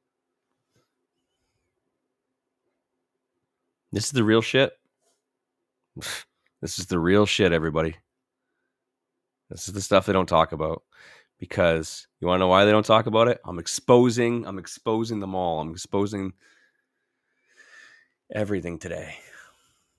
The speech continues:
The reason why they don't talk about this is because if you figure it out,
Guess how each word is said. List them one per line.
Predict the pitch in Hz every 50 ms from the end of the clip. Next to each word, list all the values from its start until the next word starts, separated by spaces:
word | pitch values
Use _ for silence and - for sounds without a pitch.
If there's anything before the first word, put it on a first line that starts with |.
| _ _ _ _ _ _ _
The | - 92
reason | 87 92 110 120 113 113 110 107
why | 101 98
they | 95 92
don't | 90 90 -
talk | - 82 80 85 -
about | - 76 - - -
this | - - - - - - - _ _ _ _ _ _ _ _ _ _ _ _ _ _ _ _ _ _ _ _ _ _
is | 127 113
because | _ 107 90 - - 82 82 - - -
if | - 87 -
you | 90 82
figure | - - 120 117 113 113 107
it | 104 101
out, | 110 123 147 -